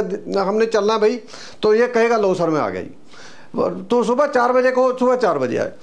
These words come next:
मतलब चलने से कोई टाल मटोल नहीं, procrastination नहीं है। लोगों को, हमारे लोगों को procrastination है, टाल मटोल करने की आदत हो जाती है,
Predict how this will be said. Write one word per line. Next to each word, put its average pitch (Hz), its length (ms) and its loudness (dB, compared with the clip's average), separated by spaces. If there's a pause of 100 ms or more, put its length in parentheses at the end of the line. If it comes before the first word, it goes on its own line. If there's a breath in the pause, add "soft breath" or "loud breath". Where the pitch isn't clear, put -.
(260 loud breath)
मतलब 269 600 0 (160)
चलने 269 420 2
से 254 360 2
कोई 269 580 2
टाल 226 360 0
मटोल 180 420 0
नहीं, 110 120 -8 (640 loud breath)
procrastination 269 960 2
नहीं 143 220 2
है। 107 180 -6 (400 loud breath)
लोगों 226 380 4
को, 262 140 2
हमारे 226 360 2
लोगों 226 280 2
को 233 160 2
procrastination 226 1000 0
है, 220 100 2
टाल 220 320 0
मटोल 220 300 2
करने 202 220 0
की 196 100 0
आदत 190 240 2
हो 190 80 6
जाती 185 320 2
है, 214 180 2